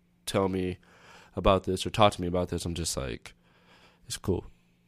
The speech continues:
but it's, I mean, it's so much more work to do. And I mean, you can't, you can't be, uh, content with that stuff. And if you, if, I mean, if you're content with, with that and being like, "Oh yeah, duh, duh," it's just like, dude, what are you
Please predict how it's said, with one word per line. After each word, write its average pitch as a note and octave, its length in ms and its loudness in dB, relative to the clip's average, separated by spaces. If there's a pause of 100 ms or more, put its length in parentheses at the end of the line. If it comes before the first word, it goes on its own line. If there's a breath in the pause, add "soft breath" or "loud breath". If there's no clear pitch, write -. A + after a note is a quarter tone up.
but F2 180 8
it's, - 400 -8 (460)
I D#2+ 60 -6
mean, C#2+ 180 -2
it's D2 80 -2
so - 280 4
much D#2 300 0
more C#2 240 -4
work C#2 300 -6
to F2 100 -8
do. F2+ 160 0
And F2+ 100 4
I F2 60 4
mean, F#2+ 160 2
you F#2 60 -2
can't, F#2+ 400 4
you F#2 80 -6
can't - 400 0
be, E2+ 240 0
uh, D2+ 220 -4 (760)
content F2 520 -2
with - 140 -8
that F#2 160 -4
stuff. - 340 -6
And F2 120 -2
if E2+ 200 -4
you, F2+ 260 0 (380 loud breath)
if, F#2 240 2
I F2 100 6
mean, F2+ 220 2
if F2+ 120 -4
you're F#2+ 100 -2
content F2+ 520 -2
with, D#2+ 380 -6 (840 soft breath)
with F2 160 -2
that E2+ 280 2
and E2 100 -2
being E2 340 -2
like, D#2+ 360 -6 (880)
"Oh D3+ 200 12
yeah, C#3+ 560 12
duh, C#3+ 400 12
duh," D3 60 12 (100)
it's F#2+ 100 6
just F2 140 -10
like, A#1+ 160 -2
dude, E2 160 -2
what F2 100 0
are F#2 40 -2
you F2 160 -4